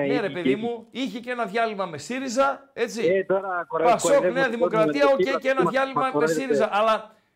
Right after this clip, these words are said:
Speaker 1: ε, να σου πω κάτι, η τεχνολογία άλλαξε το ποδόσφαιρο, όχι το κράτος. Το ποδόσφαιρο βελτιώθηκε,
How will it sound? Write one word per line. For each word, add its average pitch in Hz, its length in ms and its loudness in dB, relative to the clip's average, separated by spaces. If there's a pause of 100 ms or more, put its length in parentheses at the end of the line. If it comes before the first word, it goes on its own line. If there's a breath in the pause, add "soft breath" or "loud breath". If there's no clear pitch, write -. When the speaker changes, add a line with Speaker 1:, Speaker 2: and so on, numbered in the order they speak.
Speaker 1:
ε, 196 140 -12
να 208 120 -6
σου - 140 -12
πω 196 140 -2
κάτι, 226 500 -4 (460)
η 226 140 -6
τεχνολογία 226 840 -2 (100)
άλλαξε 208 300 -4
το 160 100 -10
ποδόσφαιρο, 135 440 -8
όχι 226 100 -8
το 247 100 -6
κράτος. 147 560 -8 (580)
Το 185 120 2
ποδόσφαιρο 220 640 0
βελτιώθηκε, 190 920 -2